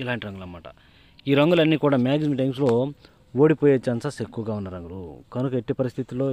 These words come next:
ఇలాంటి రంగులన్నీ కూడా ఈ టైమింగ్స్లో ఉపయోగించుకోకుండా ఉంటే చాలా చాలా మంచిది. ఇక ఓడిపోయే రంగుల యొక్క ఫోటోల విషయానికి వచ్చినట్లయితే మీకు వీడియోలో already స్క్రీన్ మీద ఏ రంగులు అయితే కనిపిస్తున్నాయో ఇలాంటి రంగులు అన్నమాట. ఈ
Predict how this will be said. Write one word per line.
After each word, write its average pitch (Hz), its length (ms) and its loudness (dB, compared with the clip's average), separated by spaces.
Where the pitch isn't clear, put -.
ఇలాంటి 120 260 -2
రంగులన్నీ 127 420 2
కూడా 127 160 2
ఈ 127 100 -6
టైమింగ్స్లో 139 340 4
ఉపయోగించుకోకుండా 127 920 0
ఉంటే 113 140 -2
చాలా 113 180 2
చాలా 120 220 -2
మంచిది. 85 300 -16
ఇక 151 220 2
ఓడిపోయే 165 300 4
రంగుల 151 180 2
యొక్క - 120 -4
ఫోటోల 170 320 0
విషయానికి 131 280 -4
వచ్చినట్లయితే 123 440 -4
మీకు 123 200 -2
వీడియోలో 139 280 2
already 135 280 0
స్క్రీన్ 143 300 0
మీద 127 200 0
ఏ 127 80 2
రంగులు 127 200 0
అయితే 120 160 -4
కనిపిస్తున్నాయో 87 480 -12
ఇలాంటి 113 240 0
రంగులు 90 200 -10
అన్నమాట. 82 200 -14
ఈ 127 40 -4